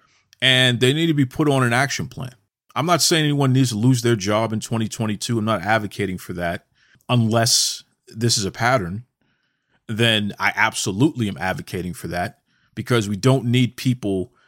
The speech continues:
in those roles destroying the morale of the folks who are out here making you your money. And I,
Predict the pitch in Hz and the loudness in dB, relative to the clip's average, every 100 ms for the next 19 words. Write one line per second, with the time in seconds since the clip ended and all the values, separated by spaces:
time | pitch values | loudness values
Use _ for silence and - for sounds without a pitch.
0 | _ - 127 117 113 98 95 113 123 98 | _ -2 0 2 2 0 0 0 2 0
1 | 87 95 - - 131 123 117 104 98 107 | -4 -2 -2 0 0 2 2 0 -2 -2
2 | 101 101 117 90 90 - _ _ _ _ | 0 2 2 0 -6 -12 _ _ _ _
3 | - 107 98 - 110 - 107 104 104 101 | -6 -6 -4 -2 -2 -2 0 0 2 0
4 | 92 95 101 104 95 95 87 90 110 127 | -2 0 -2 -2 -4 -4 -4 -2 -2 -4
5 | - _ _ _ _ _ _ _ _ _ | -16 _ _ _ _ _ _ _ _ _
6 | _ - 104 110 | _ -8 0 0